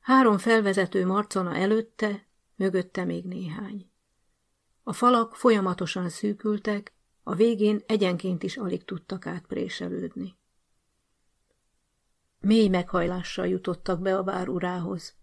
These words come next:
Muszáj volt meggörnyedni, annyira alacsony és szűk volt az ajtórés. Arasznyi széles gerendákból készült, teli vasabroncsokkal.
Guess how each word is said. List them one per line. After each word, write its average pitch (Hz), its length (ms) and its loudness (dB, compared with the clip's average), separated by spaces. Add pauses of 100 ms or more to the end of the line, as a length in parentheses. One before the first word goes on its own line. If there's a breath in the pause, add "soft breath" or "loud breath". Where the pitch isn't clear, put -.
(920)
Muszáj 240 360 4
volt 202 220 2
meggörnyedni, 208 880 0 (140)
annyira 214 440 4
alacsony 180 420 -2
és 180 140 -2
szűk - 340 -6
volt 180 240 -4
az 175 140 -6
ajtórés. 185 840 -8 (960)
Arasznyi 226 440 2
széles 202 400 2
gerendákból 185 720 0
készült, 202 720 -2 (100)
teli 180 240 -2
vasabroncsokkal. 180 1160 -6